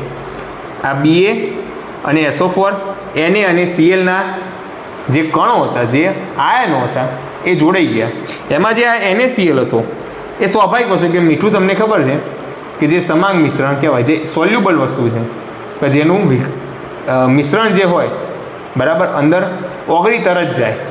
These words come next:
મીઠું જે હોય એ તરત ઓગળી જાય. એટલે આ જે એન એ સી એલ જે તૈયાર થયો હતો, એ આમાં શું થઈ ગયો? તરત ઓગળી ગયો. પણ આ જે બી એ અને એસ ઓ ફોરના જે કણો જોડાયા હતા, એ અંદર બરાબર ઓગળ્યા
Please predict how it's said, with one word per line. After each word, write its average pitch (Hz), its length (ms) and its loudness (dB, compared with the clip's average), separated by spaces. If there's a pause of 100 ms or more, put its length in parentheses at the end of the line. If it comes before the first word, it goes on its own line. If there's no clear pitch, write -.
(120)
મીઠું 139 320 2
જે 214 100 2
હોય 190 260 2 (140)
એ 143 40 -2
તરત 170 320 0
ઓગળી 117 280 2
જાય. 120 120 0 (580)
એટલે 147 160 4
આ 175 60 2
જે 190 160 2 (280)
એન 175 180 2
એ 247 60 2
સી 220 180 2
એલ 196 120 4
જે 190 120 4
તૈયાર 160 340 2
થયો 170 140 0
હતો, 117 260 0 (280)
એ 185 80 4
આમાં 190 200 2
શું 214 140 2
થઈ 180 140 4
ગયો? 165 140 2
તરત 156 380 2 (760)
ઓગળી 170 260 2
ગયો. 117 220 0 (500)
પણ 180 100 0
આ 208 120 0
જે 220 140 0
બી 190 260 4
એ 254 40 4
અને 233 220 2
એસ 180 200 0
ઓ 240 60 4
ફોરના 202 320 2
જે 190 120 2
કણો 165 260 2
જોડાયા 170 260 4
હતા, 120 240 0 (500)
એ 196 60 4
અંદર 196 300 4
બરાબર 170 440 4
ઓગળ્યા 139 480 4